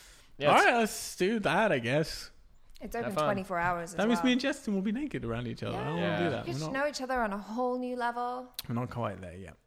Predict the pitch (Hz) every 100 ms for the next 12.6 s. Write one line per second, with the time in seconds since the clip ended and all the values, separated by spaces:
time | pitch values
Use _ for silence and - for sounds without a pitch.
0 | - 165 87 113 110 101 - 107 110 123
1 | 123 123 123 120 113 104 101 101 - -
2 | - - 269 - 415 415 415 - 453 392
3 | - - 92 92 92 95 - 82 - -
4 | 202 - - 208 - - 180 190 - -
5 | - - - 180 - - - - _ _
6 | _ _ 165 170 196 208 185 170 165 139
7 | - 156 135 143 139 190 - - 226 202
8 | - - 196 170 - 143 135 - 131 123
9 | 175 170 - 127 - 131 113 - - -
10 | - - - _ - 117 - 110 107 107
11 | 107 107 95 - _ _ _ - - 101
12 | 101 101 101 101 107 110